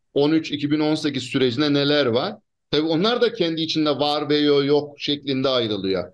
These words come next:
Mesela bütün programlar bin yedi yüz ot-, bin yedi yüz otuz dokuza dayalıdır. Bin yedi yüz seksen dokuz ne Fransız ihtilali olmuş ya. Bin yedi yüz otuz dokuza dayalı. Şöyle yapalım.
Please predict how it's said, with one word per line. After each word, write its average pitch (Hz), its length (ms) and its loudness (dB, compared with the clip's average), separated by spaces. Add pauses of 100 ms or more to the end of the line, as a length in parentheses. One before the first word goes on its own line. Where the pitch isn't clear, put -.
(340)
Mesela 139 420 0
bütün 214 240 0
programlar 180 560 2
bin 180 140 0
yedi 180 160 0
yüz 180 80 0
ot-, 175 280 -4
bin 160 200 0
yedi 170 160 -2
yüz 196 240 -4
otuz 151 280 -2
dokuza 139 340 0
dayalıdır. 92 420 -2
Bin 107 100 -2
yedi 113 160 -2
yüz 107 140 -4
seksen 104 320 -4
dokuz 101 200 -2
ne 113 120 -4
Fransız 101 300 -4
ihtilali 101 400 -4
olmuş 92 280 -6
ya. 95 240 -4 (400)
Bin 127 100 2
yedi 139 160 0
yüz 151 80 0
otuz 139 260 -2
dokuza 123 340 0
dayalı. 85 400 -2
Şöyle 87 260 -4
yapalım. 78 380 -6